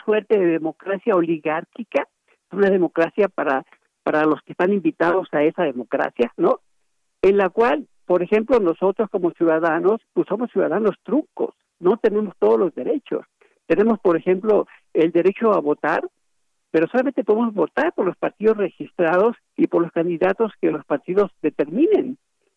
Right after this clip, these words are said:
No tenemos derecho a ser votados. ¿Por qué? Porque para ser votados tendremos que comprar la franquicia electoral que la Constitución ha dado a los partidos políticos.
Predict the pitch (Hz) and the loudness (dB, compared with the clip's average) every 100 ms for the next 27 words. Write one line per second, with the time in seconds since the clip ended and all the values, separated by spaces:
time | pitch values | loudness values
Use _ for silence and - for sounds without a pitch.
0 | _ 175 262 277 262 240 202 196 - 185 | _ 0 2 2 2 2 2 0 -2 -6
1 | 190 165 156 - 170 196 131 _ _ - | -4 -4 -6 -4 -2 -2 -4 _ _ -20
2 | - _ - 156 - 254 - _ _ 170 | -20 _ 0 0 4 2 2 _ _ -4
3 | - 208 160 147 185 202 220 208 185 208 | -2 0 -2 0 0 0 0 0 0 -2
4 | 208 180 156 180 - 190 196 202 185 170 | 0 0 0 -4 -4 -4 -4 -2 0 0
5 | 185 _ - 190 151 - 170 175 - 220 | -2 _ -2 0 0 -2 -2 -2 0 -2
6 | - 233 220 214 - 233 214 202 277 _ | 2 2 4 2 2 2 2 -2 -6 _
7 | _ _ _ _ - - 226 - 175 170 | _ _ _ _ 2 4 4 2 -2 -4
8 | 151 156 - 165 - 185 196 - - 170 | -8 -8 -6 -8 2 2 2 -2 -4 0
9 | 165 165 180 - 147 131 131 - 151 143 | 0 0 0 0 -4 -4 -8 -4 -6 -6
10 | 139 269 - 254 - | -4 -2 -2 -4 -8